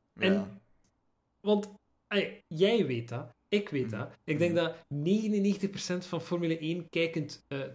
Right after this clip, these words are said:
Speaker 2: publiek in de wereld wel beseft dat, goh ja, Max Verstappen gaat volgend jaar ook wel weer winnen, waarschijnlijk.
Speaker 1: Waarschijnlijk,
Speaker 2: De
Speaker 1: ja.
Speaker 2: de kans is groter dat hij het wint dan dat hij het niet wint. Ik denk dat we op, op één hand of op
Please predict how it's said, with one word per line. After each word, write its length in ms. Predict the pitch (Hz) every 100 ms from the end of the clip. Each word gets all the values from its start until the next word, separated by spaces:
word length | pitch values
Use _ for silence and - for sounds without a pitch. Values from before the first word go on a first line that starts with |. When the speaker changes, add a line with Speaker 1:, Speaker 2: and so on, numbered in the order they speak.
| - _ _ _ _
Speaker 2:
publiek 480 | 151 120 156 190 -
in 120 | 165
de 160 | 147 120
wereld 580 | 120 151 185 143 180 -
wel 200 | 151 151
beseft 380 | 131 - 147 -
dat, 220 | 165 151 - _
goh 160 | - 247
ja, 340 | 220 208 - -
Max 160 | 208
Verstappen 380 | 202 180 160 190
gaat 120 | 175
volgend 280 | 170 147 151
jaar 260 | 147 143 - _
ook 260 | 185 185 185
wel 280 | 160 156 147
weer 260 | 156 151
winnen, 360 | 147 147 151 147
waarschijnlijk. 680 | 147 139 - 143 139 139 139
Speaker 1:
Waarschijnlijk, 680 | 98 98 - 98 101 156 -
Speaker 2:
De 60 | 101
Speaker 1:
ja. 220 | 101 - _ - -
Speaker 2:
de 160 | 185
kans 480 | 185 196 208 - -
is 260 | 190 196 -
groter 600 | 160 165 185 190 190 160
dat 200 | 175 170
hij 100 | 170
het 180 | 160
wint 380 | 139 156 165 -
dan 180 | 151 156
dat 180 | 165 165
hij 120 | 160
het 160 | 147 147
niet 340 | 123 143 -
wint. 440 | 139 135 131 - _ _ -
Ik 120 | 156
denk 180 | 185 185
dat 120 | 175
we 140 | 175
op, 180 | 180 170 -
op 220 | - 165 -
één 260 | 180 185
hand 520 | 160 156 190 202 - - -
of 160 | 151
op 240 | 165 165